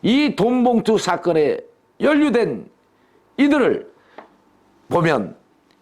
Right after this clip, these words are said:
인천 국회의원 중 핵심으로 부상한 여러 의원들이 있습니다. 윤관석, 이성만 국회의원을 검찰은 피의자로 불가피하게 부를 것으로도 전망되고 있습니다.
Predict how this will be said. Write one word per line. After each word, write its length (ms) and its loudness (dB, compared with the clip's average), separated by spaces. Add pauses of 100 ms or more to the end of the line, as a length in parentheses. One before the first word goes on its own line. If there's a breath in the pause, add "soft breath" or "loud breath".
(100)
인천 600 0
국회의원 760 0
중 240 -8 (320)
핵심으로 800 0 (220 loud breath)
부상한 560 -2
여러 500 0
의원들이 600 0
있습니다. 580 -8 (340 soft breath)
윤관석, 760 0 (180)
이성만 920 0
국회의원을 760 -2 (320 soft breath)
검찰은 600 -2 (220)
피의자로 760 0 (180)
불가피하게 1160 0
부를 440 0
것으로도 720 -2 (640 soft breath)
전망되고 580 -2
있습니다. 520 -10